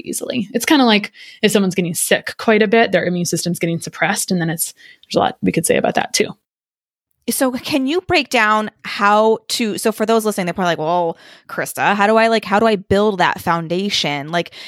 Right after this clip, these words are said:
Speaker 2: if, if I'm somebody that not only has, like, issues with my skin, I might have, like, these other issues that could be somewhat solved by just, like,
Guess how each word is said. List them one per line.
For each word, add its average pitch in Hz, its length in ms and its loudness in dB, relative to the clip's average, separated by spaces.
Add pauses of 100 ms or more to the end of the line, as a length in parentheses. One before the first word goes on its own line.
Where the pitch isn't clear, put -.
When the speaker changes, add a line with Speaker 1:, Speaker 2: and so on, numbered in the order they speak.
(120)
Speaker 2:
if, 202 380 0
if 208 160 4
I'm 208 280 2
somebody 196 440 2
that 175 180 2
not 180 160 4
only 180 280 -2
has, 160 280 -2
like, 151 240 0
issues 175 260 0
with 165 120 -8
my 147 100 -4
skin, 214 500 2 (200)
I 185 120 -2
might 170 200 0
have, 165 320 2
like, 160 160 0
these 170 180 -4
other 185 160 2
issues 165 380 -2
that - 220 0
could 180 340 -4
be 160 360 -4 (420)
somewhat 214 360 0
solved 165 520 4
by 170 180 2
just, 165 180 -6
like, 175 120 -2